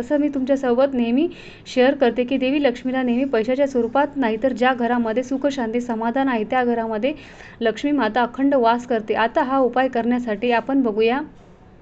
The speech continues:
उद्या चैत्र पौर्णिमेच्या दिवशी पहाटे लवकर उठायचा प्रयत्न करू. ब्रह्ममुहूर्त उठायचं, उठल्यानंतर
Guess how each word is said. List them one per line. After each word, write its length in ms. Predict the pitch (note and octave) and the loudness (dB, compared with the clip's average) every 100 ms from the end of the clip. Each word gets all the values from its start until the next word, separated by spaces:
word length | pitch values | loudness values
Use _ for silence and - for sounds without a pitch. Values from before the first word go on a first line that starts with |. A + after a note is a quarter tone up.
| - - - - - - - - - - | -20 -20 -20 -20 -20 -20 -20 -20 -18 -4
उद्या 200 | C4 D#4 | 2 4
चैत्र 280 | C#4+ B3+ D#4 | 4 4 2
पौर्णिमेच्या 520 | C#4+ C4+ C4 C4 B3+ | 4 4 4 2 2
दिवशी 220 | A#3+ A#3+ | 2 2
पहाटे 400 | C#4 A#3 A#3+ C#4 | -2 0 2 4
लवकर 240 | A#3+ A#3+ C#4 | 4 4 2
उठायचा 380 | A#3+ A#3+ A#3+ | 0 0 0
प्रयत्न 400 | C4+ A3+ A#3 C#4 | 0 2 0 -2
करू. 220 | B3+ A3+ A3 | -2 2 2
ब्रह्ममुहूर्त 580 | A#3 C4 D#4 C#4+ C#4 | 2 2 2 2 2
उठायचं, 540 | C#4+ B3+ A3+ A#3+ B3 C#4 | 2 2 2 2 2 0
उठल्यानंतर 560 | A#3 B3+ C4 A#3 B3 | 0 -2 -2 0 -2